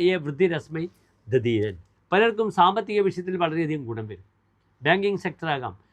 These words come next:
ഷെയർ മാർക്കറ്റാകാം. ധനവുമായി ബന്ധപ്പെടുന്നവർക്ക് ധനലാഭം ഉണ്ടാകും ഈ ഒരു മാസം എന്ന് പ്രത്യേകം പറഞ്ഞിരിക്കുന്നു. ഗൃഹം ജായതേ തസ്യ ധർമ്മധ്വജിത്വാ,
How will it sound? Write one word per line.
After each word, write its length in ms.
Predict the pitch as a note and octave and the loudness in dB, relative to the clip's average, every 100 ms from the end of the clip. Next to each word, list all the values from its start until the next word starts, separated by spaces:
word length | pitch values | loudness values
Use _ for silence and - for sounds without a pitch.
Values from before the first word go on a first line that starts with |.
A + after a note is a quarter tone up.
| _ - | _ 0
ഷെയർ 200 | F#3 G3 | 2 4
മാർക്കറ്റാകാം. 600 | G3 E3+ F3+ D#3+ B2 G2+ F2+ _ _ _ C#3+ | 0 -2 -4 -4 -6 -6 -16 _ _ _ 0
ധനവുമായി 400 | D#3+ G3+ G#3+ G#3 F3+ | 4 4 2 0 0
ബന്ധപ്പെടുന്നവർക്ക് 640 | F3 F#3 F3+ E3+ F3 E3 D#3+ C3 | -2 -2 -4 -4 -6 -6 -2 0
ധനലാഭം 500 | D3+ G3+ G#3+ G#3 F#3+ | 4 8 8 8 4
ഉണ്ടാകും 340 | E3 E3 D#3 E3 F3 D#3 | 2 2 0 -4 -12 2
ഈ 40 | F#3 | 6
ഒരു 100 | F#3 D#3 | 8 6
മാസം 240 | D3+ E3+ D#3+ | 2 0 -6
എന്ന് 100 | D#3 | -6
പ്രത്യേകം 360 | B2+ - D3+ D3+ C3 | -8 -6 -6 -4 -4
പറഞ്ഞിരിക്കുന്നു. 540 | A#2 A#2 G2+ - G#2 _ _ _ D#3+ | -6 -8 -12 -18 -20 _ _ _ 2
ഗൃഹം 260 | F#3+ B3+ B3+ G#3 F3+ | 4 4 2 2 8
ജായതേ 460 | F3 A3 A3+ A#3 A3 G#3 | 10 10 8 4 2 0
തസ്യ 240 | F#3+ G#3 E3 | -2 -2 2
ധർമ്മധ്വജിത്വാ, 880 | D#3 E3 A3 G#3 F#3+ F#3 F3+ - D3 | 4 4 2 2 4 2 0 -8 -12